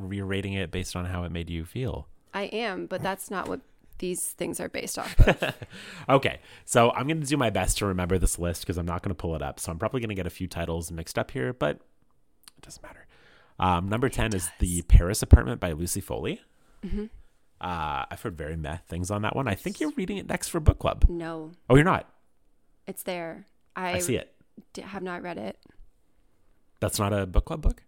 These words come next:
Speaker 2: No.
Speaker 1: Oh, might be. Okay. Uh, number nine was The Love Hypothesis by Ali Hazelwood.
Speaker 2: Bravo.
Speaker 1: Did I get it?
Speaker 2: You did.
Speaker 1: Yeah.
Speaker 2: And
Speaker 1: You
Speaker 2: that,
Speaker 1: love that
Speaker 2: I
Speaker 1: one, eh?
Speaker 2: liked that book a lot. Um, it made me fall in love with Adam Driver.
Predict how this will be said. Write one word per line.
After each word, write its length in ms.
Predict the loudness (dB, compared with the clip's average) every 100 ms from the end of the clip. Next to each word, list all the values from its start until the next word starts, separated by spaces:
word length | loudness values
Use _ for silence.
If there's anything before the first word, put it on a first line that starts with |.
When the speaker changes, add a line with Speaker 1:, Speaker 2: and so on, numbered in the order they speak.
| -10
Speaker 2:
No. 180 | -10 -10 _ -4
Speaker 1:
Oh, 80 | -2
might 160 | -2
be. 160 | -4 -8 -10
Okay. 220 | -8 -8 -8 -20 -20 -8
Uh, 220 | 0 0
number 260 | 0 -4 -4
nine 540 | -2 0 0 -4 -8 -8
was 540 | -6 -6 -6 -6 -8
The 280 | -8 -8 -8
Love 280 | -6 -6 -4
Hypothesis 600 | 2 2 4 0 0 -2
by 320 | -2 -2 -2
Ali 260 | -4 -4 -4
Hazelwood. 520 | -6 -6 -4 -4 -4 -10 -14 -18 -20 -20 _ -12
Speaker 2:
Bravo. 400 | -10 -8 -10 -12 -18 -20 -20
Speaker 1:
Did 100 | -18
I 60 | -18
get 160 | -14 -14
it? 100 | -14 -12
Speaker 2:
You 100 | -12
did. 240 | -10 -12 -12
Speaker 1:
Yeah. 380 | -14 -14 -16 -18 _ _ _ -20 _ _
Speaker 2:
And 400 | 0 2 2 -2 2
Speaker 1:
You 80 |
Speaker 2:
that, 80 | 2
Speaker 1:
love 80 | 2
that 140 | 2 2
Speaker 2:
I 60 |
Speaker 1:
one, 60 | 2
eh? 40 |
Speaker 2:
liked 260 | 2 -2 -4
that 160 | -4
book 160 | -4 -6
a 40 |
lot. 400 | -2 0 0 0
Um, 460 | -2 -2 0 -2 -2
it 80 | -2
made 160 | 0
me 80 | 0
fall 200 | 0 -2
in 60 | -2
love 120 | -2
with 120 | -2
Adam 220 | -4 -4
Driver. 400 | -4 -4 -4 -8